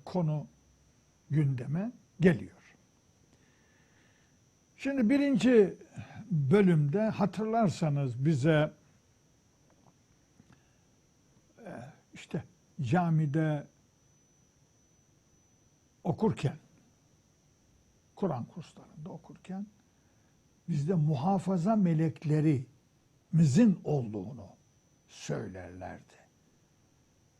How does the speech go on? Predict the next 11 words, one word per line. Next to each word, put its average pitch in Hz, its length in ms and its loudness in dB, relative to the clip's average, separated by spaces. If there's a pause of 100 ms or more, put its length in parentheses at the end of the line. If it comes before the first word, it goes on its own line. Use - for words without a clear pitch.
(160)
Bu 165 160 4
doğruymuş. 143 680 0 (1500)
Kiramen 170 540 4
katibin 165 560 0
melekleri 208 600 0
var. 226 160 -2 (800)
Bir 175 120 2
de 214 100 2
muhafaza 175 720 2
melekleri 147 720 2
var. - 180 -14